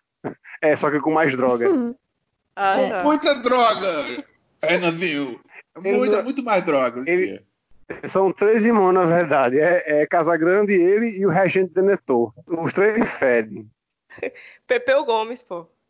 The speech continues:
Speaker 2: Pepeu
Speaker 1: Epa,
Speaker 2: Gomes o quê?
Speaker 1: vamos devagar aí.
Speaker 3: Não, mas ele é o irmão bonito dos três.
Speaker 2: Não, a
Speaker 4: Ah,
Speaker 2: única,
Speaker 4: rapaz, peraí,
Speaker 2: a
Speaker 4: peraí.
Speaker 2: única semelhança
Speaker 4: Isabela
Speaker 2: que Pepeu
Speaker 4: trouxe a
Speaker 2: Gomes
Speaker 4: baila.
Speaker 2: tem com o Lobão é a droga.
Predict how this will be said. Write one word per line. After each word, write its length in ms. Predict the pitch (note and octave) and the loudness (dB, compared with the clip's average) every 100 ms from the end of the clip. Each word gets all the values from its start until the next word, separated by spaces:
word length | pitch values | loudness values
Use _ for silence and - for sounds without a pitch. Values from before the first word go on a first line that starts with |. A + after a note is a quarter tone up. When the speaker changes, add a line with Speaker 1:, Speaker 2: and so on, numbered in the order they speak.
| _ _ _ | _ _ _
Speaker 2:
Pepeu 380 | C3 C#3 D3 A#3+ | 0 2 4 2
Speaker 1:
Epa, 120 | A#3 | 2
Speaker 2:
Gomes 320 | B3+ D4+ - | 2 2 -2
o 80 | G4 | -4
quê? 340 | - G#4 D4 A3 | -2 2 2 0
Speaker 1:
vamos 160 | A2+ | -2
devagar 380 | A2+ A#2+ A#2 B2 | -2 -2 0 0
aí. 240 | A#2 G#2+ - _ _ _ _ _ _ - - - | -2 -6 -18 _ _ _ _ _ _ -20 -20 -12
Speaker 3:
Não, 260 | D4+ D#4 | -8 -6
mas 120 | G#3 F#3+ | -6 -6
ele 120 | F#3+ | -4
é 60 | G3 | -6
o 40 | |
irmão 240 | A#3 G#3+ | -6 -8
bonito 360 | D#4 F4+ D#4 - | -6 -6 -6 -8
dos 140 | D4 | -12
três. 520 | - B3 G3 F3+ - - | -10 -6 -6 -8 -14 -10
Speaker 2:
Não, 300 | B3 G3+ F3 | 0 2 2
a 80 | F#3 | 2
Speaker 4:
Ah, 60 | G#3 | 2
Speaker 2:
única, 360 | A3 E4 E4+ | -2 -4 0
Speaker 4:
rapaz, 340 | F4 G#3 G#3+ - | 0 0 -8 -8
peraí, 180 | F#3+ G3 | -6 0
Speaker 2:
a 120 | A#3+ | 0
Speaker 4:
peraí. 180 | C4 D#4 | 0 0
Speaker 2:
única 260 | G4 A4+ A#4 | -2 -2 -2
semelhança 520 | - F#4 F#4 E4 D4 - | 0 0 2 2 2 0
Speaker 4:
Isabela 40 | D#4+ | 0
Speaker 2:
que 20 | |
Pepeu 200 | E4 D#4 | -2 0
Speaker 4:
trouxe 160 | D4 C4+ | 0 0
a 40 | |
Speaker 2:
Gomes 300 | A#3+ B3 B3 | 0 0 0
Speaker 4:
baila. 140 | C4+ D#4 | -2 -2
Speaker 2:
tem 140 | C#4 | -4
com 100 | C#4 | -2
o 40 | D4+ | -2
Lobão 840 | D4 B3+ A3+ A3+ A3+ A#3+ D#4+ G#4+ _ _ - | -2 0 0 0 0 -2 -4 -10 _ _ -2
é 80 | |
a 120 | A#3 E4 | 0 0
droga. 440 | C4 F3+ D#3 | -2 -4 -6